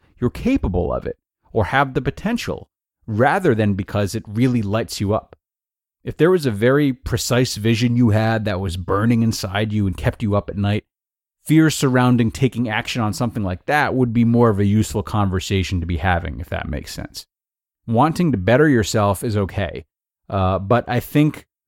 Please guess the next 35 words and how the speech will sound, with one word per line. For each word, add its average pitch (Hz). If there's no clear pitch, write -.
right 123
now 113
your 127
best 107
bet 107
is 113
to 113
redefine 104
what 92
better 95
really 90
is. -
Because -
as 143
it 123
stands, 147
it 120
seems 196
to 160
me 170
more 170
like 147
an 131
obligation 123
to 104
shake 113
things 104
up 104
and 92
prove 139
something 101
to -
yourself 92
than 92
anything. 90